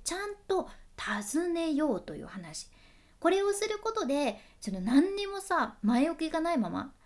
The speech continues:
「あ、何々くん、あの、私に今時間があるからちょっと言っておくんだけどね」とかベラベラ話されるより、断然相手は心の準備ができてちょっと落ち着くんよね。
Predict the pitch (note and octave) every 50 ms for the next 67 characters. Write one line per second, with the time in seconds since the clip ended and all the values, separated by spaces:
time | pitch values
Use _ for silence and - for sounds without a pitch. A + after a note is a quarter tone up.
0 | - - - - - - - C#4 C4+ - - - B3+ C#4 C#4 C#4+ D4 C#4+ B3 G#3
1 | G3 - F#3+ F3+ F3 - F#3+ G3+ G3+ G3 G#3+ A#3 A#3 C4 C#4+ C#4 - B3+ B3+ C4
2 | - C4 A#3 G3+ F#3 D#3+ - G#3+ G3+ - C4 C4 B3+ B3 B3 A#3 A#3 A3+ G3 F#3+
3 | - F3+ F3+ - - C4+ C4 A3 G#3 - - A3 A#3 A3+ - - D4+ C#4+ B3+ -
4 | C#4 C4+ A3+ F#3+ F3+ F3 - F3+ E3+ F3 F3+ F#3 G3+ G3+ G#3 - F3+ D#3+ - B3
5 | C#4 C#4 A3 A3 G3 F#3 - C4+ C4+ C#4 E4+ F4+ - - - E4+ F#4 F#4 - B3
6 | A#3 - F3+ A#3+ A#3+ A#3 - - - - - - - B3 D#4+ F4 G4+ G4+ - G#4
7 | G4+ F4+ F4 F4+ F#4 G4 F#4+ G#4+ G4 D4+ - - - G#3 - F#4+ G4+ G#4 G#4 A4
8 | G#4 - G#4 G#4+ F#4 A#3 G3 G3 F#3 F#3+ F#3 - - - D#3+ - F#4+ G4 F#4+ -
9 | - - B3+ C4+ - F4+ F4 - - - F4+ D#4+ G#3+ E3+ D#3+ G3 G#3 -